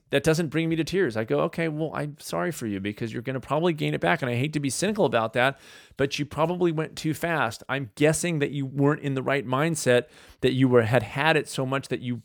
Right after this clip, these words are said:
just got yourself to do that without stress. Maybe you did, but most likely you didn't. And I'm sorry because I know what's coming, and I don't want anybody to go through that perce-, perception of shame.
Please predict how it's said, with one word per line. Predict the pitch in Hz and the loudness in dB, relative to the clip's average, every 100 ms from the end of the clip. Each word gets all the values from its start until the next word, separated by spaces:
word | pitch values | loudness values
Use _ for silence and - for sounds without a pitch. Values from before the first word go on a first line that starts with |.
| - | -6
just | 135 - | -6 -2
got | 139 127 | 0 0
yourself | 131 120 139 123 107 | 0 -4 -2 -2 -2
to | 110 | -2
do | 139 | 0
that | 147 127 | 2 2
without | 120 117 117 - | 2 0 0 -2
stress. | 180 180 - _ - | 0 2 0 _ -10
Maybe | 117 117 139 139 | 0 2 2 0
you | 147 | -2
did, | 143 156 123 | 2 2 0
but | 120 | -2
most | 117 120 127 135 - | -2 2 4 2 0
likely | 131 127 127 127 | 0 0 -4 -4
you | 120 | -4
didn't. | 110 131 113 - | -2 -2 -2 -8
And | - 113 | -4 -2
I'm | 110 | -2
sorry | 107 - 120 123 143 | -4 -2 2 4 4
because | 131 117 120 117 110 - - - _ _ - | 0 -2 2 2 0 -6 -20 -20 _ _ 0
I | 127 | 0
know | 135 139 | 4 4
what's | 131 - | 4 -2
coming, | - 131 151 165 | -2 0 0 -2
and | 135 | -2
I | 113 | -2
don't | 104 123 123 | 2 2 2
want | 120 - | -2 0
anybody | 135 143 135 123 | 2 2 2 -2
to | |
go | 107 117 | -2 -4
through | - 113 113 107 _ _ _ _ - | -4 -4 -2 -4 _ _ _ _ -8
that | 107 117 - - | 0 0 0 -2
perce-, | 120 - - 113 - | -4 -2 -2 -2 -4
perception | - 110 117 107 113 | -6 -2 -2 -2 -6
of | 104 | -8
shame. | - - - | -6 -6 -8